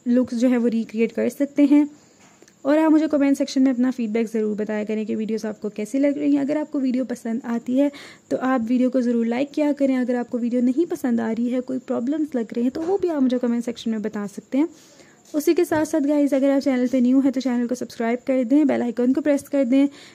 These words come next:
मेरे channel पे विजिट करें। बहुत सारी videos आपको मेरे channel पे मिलेंगी leather आउटफिट से रिलेटेड,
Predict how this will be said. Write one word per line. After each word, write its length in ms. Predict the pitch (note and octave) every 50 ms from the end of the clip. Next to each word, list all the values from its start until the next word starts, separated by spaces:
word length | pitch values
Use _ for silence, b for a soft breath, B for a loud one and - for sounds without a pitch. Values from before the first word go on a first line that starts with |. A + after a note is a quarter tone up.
| B _ C4
मेरे 140 | C4+ C#4+
channel 240 | C#4 D4 C#4+ C#4 C#4+
पे 100 | C4 D#4
विजिट 280 | C#4 B3 A3 B3 B3+ -
करें। 300 | - C#4 C4+ C#4 C#4 B3
बहुत 340 | C4 C4 B3+ D4 D4 D4+ D4
सारी 200 | D4+ C4 C4 A#3
videos 260 | A#3+ A#3+ A#3+ A3+ A#3+
आपको 160 | A#3 A#3 A#3
मेरे 160 | A#3+ A#3+ A#3+
channel 240 | A3+ A#3+ A3+ A3+ A3+
पे 100 | - A3+
मिलेंगी 420 | A3 A3 A3 A3 A3 G#3+ G#3+ A3
leather 240 | G#3+ G#3+ G#3 G#3 G#3+
आउटफिट 340 | G#3+ G#3+ G#3+ - D#4 D#4 D4
से 140 | - - B3
रिलेटेड, 520 | A3+ G#3+ G#3+ G#3+ A3+ - - A#3 A#3 A#3